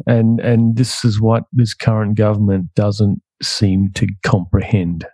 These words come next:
And it is very, very disturbing for me that they don't comprehend that what they have in their hands, you know, is, is fragile. And it requires them to act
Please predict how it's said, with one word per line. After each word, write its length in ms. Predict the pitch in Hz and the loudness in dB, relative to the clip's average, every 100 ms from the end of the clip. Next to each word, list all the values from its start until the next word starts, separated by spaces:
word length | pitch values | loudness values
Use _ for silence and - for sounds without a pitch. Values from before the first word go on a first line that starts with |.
| _ | _
And 140 | 98 92 | -2 0
it 100 | 98 | 0
is 140 | 107 | 0
very, 580 | 107 104 113 117 113 110 | 0 2 2 4 4 2
very 520 | 98 101 110 107 98 | 0 2 2 2 0
disturbing 580 | 101 - - 92 87 87 | 0 -4 -4 -4 -2 -4
for 160 | - | 0
me 300 | 92 90 87 - - - - - - - 175 - | 0 0 -2 -6 -18 -20 -20 -20 -20 -20 -20 -4
that 200 | 104 - | -4 0
they 160 | 113 | 0
don't 340 | 104 113 120 - | 2 0 0 -2
comprehend 880 | - 117 107 104 - 113 98 98 - | 0 0 0 -4 0 2 2 0 -2
that 300 | 131 110 95 - - _ _ _ | 0 0 0 -8 -20 _ _ _
what 320 | - 131 131 131 | 0 2 2 2
they 160 | 113 | 0
have 340 | 101 - 120 117 | 0 0 0 2
in 140 | 113 | 2
their 160 | 107 95 | 2 -2
hands, 840 | - 107 107 90 90 - - - _ _ _ _ _ _ _ _ _ _ _ _ | 0 2 2 0 -2 -2 -6 -12 _ _ _ _ _ _ _ _ _ _ _ _
you 160 | 131 113 | 0 2
know, 60 | |
is, 260 | 185 113 - | 2 0 2
is 140 | 143 | -4
fragile. 960 | - - 107 95 110 90 71 - 110 - _ _ _ _ - - _ _ | -4 -2 0 2 0 0 -4 -6 -10 -14 _ _ _ _ -20 -20 _ _
And 100 | 123 | 0
it 100 | 110 | 2
requires 680 | 117 110 - 117 120 113 95 | 0 0 2 2 4 0 0
them 300 | 113 104 101 | 0 2 0
to 140 | - 92 _ | -2 -6 _
act 500 | 117 107 98 _ - | -2 -2 -6 _ -16